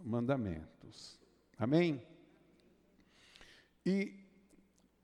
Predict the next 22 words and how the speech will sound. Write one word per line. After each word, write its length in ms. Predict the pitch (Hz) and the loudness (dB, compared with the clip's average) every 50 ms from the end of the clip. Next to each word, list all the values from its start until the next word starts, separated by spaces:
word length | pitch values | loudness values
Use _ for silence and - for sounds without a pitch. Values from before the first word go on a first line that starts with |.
| _ _ _ _ _ _ _ _ _ _ _ _ _ _ - - - - | _ _ _ _ _ _ _ _ _ _ _ _ _ _ -20 -20 -8 -4
queria 220 | - 170 185 196 | 0 4 4 4
também 260 | - 202 185 185 180 | 6 6 6 6 6
ler 140 | 170 170 170 | 6 6 6
um 80 | 170 147 | 6 6
versículo 440 | 156 143 - - - 156 - 143 131 | 4 2 2 4 2 2 2 2 -4
com 120 | - 135 127 | -2 -2 0
vocês 640 | 127 127 - - - 120 113 104 92 - - 101 | 0 0 0 2 2 4 4 4 2 0 -4 -8
de 360 | 95 104 101 95 95 98 104 - _ - - - _ _ _ _ - | -4 -2 0 0 0 -4 -6 -12 _ -20 -20 -20 _ _ _ _ -14
Romanos, 960 | - 98 104 113 120 143 156 151 127 107 95 95 95 - 101 - - - - - - - - _ _ _ _ - _ - - - 127 | -10 -4 -2 0 2 4 4 4 4 4 0 -4 -8 -10 -12 -16 -18 -20 -20 -20 -20 -20 -20 _ _ _ _ -20 _ -20 -14 -4 -2
muito 240 | 156 175 - - | -2 -2 -2 -2
legal 300 | 127 117 107 117 117 110 | -4 -2 0 0 0 0
esse 160 | 110 - - 107 | -2 -6 -6 -6
versículo, 400 | 104 - - - 151 147 - - | -8 -6 0 2 0 0 0 -4
que 60 | 131 | -8
diz 180 | 135 139 151 | -8 -6 -6
assim: 400 | 156 156 - - - - 98 - - - - _ - _ - - - - - - - - - _ _ _ - | -6 -6 -6 -6 -6 -6 -6 -8 -12 -18 -20 _ -20 _ -20 -20 -20 -20 -20 -20 -20 -20 -20 _ _ _ -8
"Como 340 | - 233 330 330 320 269 196 | 0 4 4 4 4 2 -2
dizem 460 | 139 127 151 208 220 196 156 170 175 | -2 4 6 8 8 8 6 4 2
as 80 | 151 135 | 2 2
Escrituras 680 | 135 - - 143 131 - - - 104 104 98 98 95 | 0 -4 0 0 0 0 0 -4 0 2 2 2 0
Sagradas", 1120 | - - 101 95 104 123 139 143 120 95 87 - - 90 - - - - - - - - - - - - - - - | -2 -6 -6 -4 0 2 2 2 2 0 -2 -4 -8 -10 -10 -10 -14 -14 -14 -12 -10 -12 -12 -14 -18 -20 -20 -12 -6
né? 240 | 95 107 120 127 | -6 -6 -6 -6